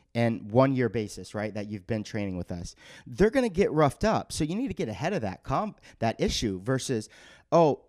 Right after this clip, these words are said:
I got three tears right now. What do I do?" That individual did not get ahead of that.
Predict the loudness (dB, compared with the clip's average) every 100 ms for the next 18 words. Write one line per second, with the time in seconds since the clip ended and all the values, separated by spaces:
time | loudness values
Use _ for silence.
0 | _ 0 4 4 2 2 2 2 4 4
1 | 6 6 4 2 2 2 2 2 0 2
2 | 0 -2 -4 -4 -2 0 0 2 0 2
3 | 0 2 0 0 -2 -4 -4 -4 -4 -2
4 | -2 -2 -4 -10